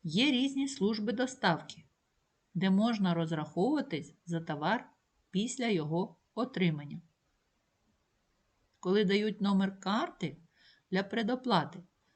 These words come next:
радимо зайти на сайт кіберполіції, де в розділі "Stop Fraud" ви можете перевірити номери наданого вам рахунку, чи не входить він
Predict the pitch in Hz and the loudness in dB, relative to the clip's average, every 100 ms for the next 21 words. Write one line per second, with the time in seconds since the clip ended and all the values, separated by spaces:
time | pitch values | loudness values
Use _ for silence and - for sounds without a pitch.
0 | _ - 170 196 285 320 214 135 - _ | _ -2 2 2 2 2 2 0 -8 _
1 | _ _ 170 175 175 190 175 165 - 190 | _ _ -2 0 2 2 2 0 0 0
2 | 294 - - 175 202 208 254 220 175 - | -2 -6 -2 0 0 -2 0 2 0 -2
3 | 165 - - _ _ _ _ _ _ _ | -8 -8 -14 _ _ _ _ _ _ _
4 | _ _ _ _ _ - 175 156 151 190 | _ _ _ _ _ -2 0 0 0 0
5 | 240 196 165 131 - _ - - 175 165 | 4 4 4 -2 -8 _ -16 0 0 0
6 | - 151 170 262 220 - _ - 165 170 | -8 -2 2 2 0 -4 _ -8 -2 0
7 | 196 - 170 170 160 151 196 254 - 135 | 0 -2 -8 -4 -4 0 0 -2 -6 -12
8 | - _ 165 170 170 175 208 170 _ _ | -14 _ -4 0 0 0 -2 -4 _ _
9 | _ - 156 156 147 160 196 220 262 294 | _ -8 -4 -2 -2 -2 0 2 0 -2
10 | 156 170 233 240 - 185 151 135 - _ | -2 -2 -2 -4 -2 0 0 -2 -12 _
11 | _ _ _ _ _ - - 180 170 - | _ _ _ _ _ -12 0 2 2 0
12 | 160 185 262 - 180 | 0 0 -2 -2 -2